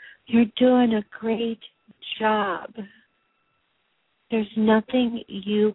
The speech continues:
can do to eliminate the eventuality of your mother passing.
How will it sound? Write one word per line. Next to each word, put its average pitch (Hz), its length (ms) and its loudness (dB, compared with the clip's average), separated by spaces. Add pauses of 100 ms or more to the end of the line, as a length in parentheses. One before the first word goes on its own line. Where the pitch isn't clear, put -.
can 180 200 -8
do 175 480 -12 (1900)
to 240 200 6
eliminate 214 800 -4 (100)
the 202 140 -10
eventuality 180 1040 -14
of 170 160 -18
your 175 140 -10
mother 170 580 -16 (800)
passing. 190 720 -10